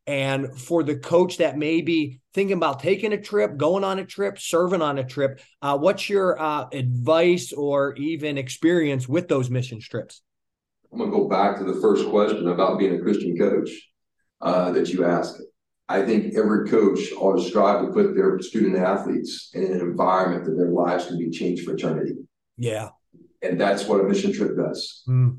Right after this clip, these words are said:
Speaker 2: It takes us out of our comfort zone
Speaker 1: Yeah.
Speaker 2: and allows us to see how blessed we are, the things we have. And every trip I've taken, I've,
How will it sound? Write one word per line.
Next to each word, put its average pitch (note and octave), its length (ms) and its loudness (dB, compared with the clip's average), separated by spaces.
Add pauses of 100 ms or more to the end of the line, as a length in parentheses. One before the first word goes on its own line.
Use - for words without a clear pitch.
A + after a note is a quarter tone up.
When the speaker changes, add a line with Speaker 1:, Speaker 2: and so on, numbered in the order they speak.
Speaker 2:
It C3 160 0
takes A2+ 240 2
us A2+ 220 2
out A#2 200 4
of B2 80 4
our B2+ 200 4
comfort G2+ 300 0
zone E2+ 400 -8 (200)
Speaker 1:
Yeah. F#2 260 -10
Speaker 2:
and - 120 0
allows G2 400 2
us G2+ 160 0
to F#2+ 60 0
see G2 180 0
how F2+ 220 0
blessed F#2+ 340 0
we A2 140 2
are, G2+ 380 2
the F2 120 -4
things G#2 240 0
we F2+ 140 0
have. F2+ 380 -2 (300)
And F#2+ 320 -2
every B2+ 380 4
trip - 160 4
I've F#2+ 220 2
taken, - 380 -2 (920)
I've, - 480 2